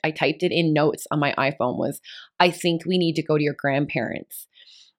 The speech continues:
And, or, "I think we're driving to your grandparents right now." And he just looked at me, gave me this weird look like, "What?" <laughs> And he's like, "Should I call them?" And I just, like, managed to get, like, this nod in my head as best I can. Um, and so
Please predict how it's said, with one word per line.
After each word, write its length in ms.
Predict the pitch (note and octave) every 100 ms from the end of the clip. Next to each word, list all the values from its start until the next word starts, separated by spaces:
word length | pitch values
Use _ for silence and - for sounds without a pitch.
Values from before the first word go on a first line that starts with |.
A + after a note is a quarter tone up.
| _ _ -
And, 360 | F3 D#3+ D3 D3
or, 160 | D#3 D3+
"I 20 |
think 240 | D3+ E3+
we're 80 | F3
driving 400 | D#3+ D3 D3 D3
to 120 | D3 -
your 140 | C3
grandparents 640 | C3 B2 C3 B2+ F2 -
right 160 | C3 -
now." 320 | - - - D3+ - - _ -
And 120 | D3+
he 280 | - F#3 F#3+
just 200 | E3 D#3+
looked 160 | D3+
at 80 | F#2
me, 180 | D3+ D3+
gave 140 | D#3
me 60 | E3
this 180 | D#3+ D#3+
weird 260 | D3 C#3
look 140 | C#3 D3
like, 140 | B2+
"What?" 580 | C#3 B2+ - F3 A3+ - -
<laughs> 200 | A#3 -
And 680 | - F#3 - - - - D#3+
he's 220 | D#3+ D#3 D#3
like, 220 | D3 D3+
"Should 240 | - F#3+
I 60 | D#3+
call 320 | D3+ - C#3
them?" 160 | E3 G3+
And 120 | -
I 60 | E3
just, 160 | D#3+
like, 100 | G3+
managed 320 | E3 D3+ C#3 D3+
to 60 |
get, 120 | E3
like, 120 | D3 D#3+
this 140 | E3
nod 500 | E3 D#3 D3+ D3 C#3
in 40 | -
my 160 | C#3
head 280 | D3 C#3 C3+
as 140 | C#3+
best 260 | - C#3 -
I 120 | C#3
can. 560 | C#3 - C#3+ C#3+ C#3+ C#3 -
Um, 480 | C#3 C3+ C3 C3 C3
and 200 | D#3+ D#3
so 600 | D3+ D#3 D3 C#3 C3+ C3